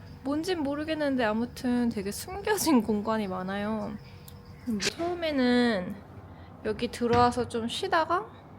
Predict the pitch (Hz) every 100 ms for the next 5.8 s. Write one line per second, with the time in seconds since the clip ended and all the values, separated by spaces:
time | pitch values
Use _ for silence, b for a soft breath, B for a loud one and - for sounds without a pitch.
0 | - - - - - B B B B -
1 | 359 381 381 370 320 285 226 220 - 220
2 | - 269 247 233 233 226 226 220 247 320
3 | 349 349 311 262 240 233 226 190 - -
4 | - - 208 202 262 262 233 208 190 196
5 | - 202 - 262 262 240 233